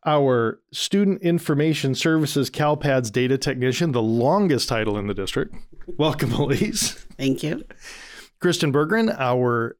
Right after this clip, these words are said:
Speaker 1: executive assistant for, what is it again? S-, educational services? <laughs> I always get education services and student services confused. So this is, Kristen is the executive assistant for the assistant superintendent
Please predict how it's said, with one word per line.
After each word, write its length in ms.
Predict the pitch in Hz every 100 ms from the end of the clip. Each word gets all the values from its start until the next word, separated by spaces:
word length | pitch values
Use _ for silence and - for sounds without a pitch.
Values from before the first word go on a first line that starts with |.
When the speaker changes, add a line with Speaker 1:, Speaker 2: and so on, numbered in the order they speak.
| -
Speaker 1:
executive 640 | 143 117 160 - 165 143
assistant 560 | 131 - 139 185 185 160
for, 520 | 147 131 120 113 - _ _ _ _ _ _ _ _ _ _ _ -
what 160 | 113
is 140 | 139 135
it 80 | 139
again? 340 | 135 139 139
S-, 140 | - - _ - _
educational 840 | - 156 147 135 139 131 - 156
services? 640 | 151 160 160 165 175 175 - 180 - - - - -
<laughs> 420 | 247 202 - - -
I 100 | 226
always 200 | 254 226
get 160 | 208
education 520 | 175 165 175 156 135 156
services 320 | 156 139 135
and 100 | 131
student 340 | 113 135 123
services 380 | 110 117 101 110
confused. 380 | - 113 120 113
So 100 | 139
this 240 | 135 160 147
is, 260 | 123 92 135
Kristen 300 | 170 165 170
is 100 | 131
the 120 | 123
executive 420 | 110 131 170 185
assistant 440 | 170 143 120 - 110
for 140 | 123
the 160 | 110 110
assistant 400 | 113 240 233 180
superintendent 600 | 135 123 110 110 107 113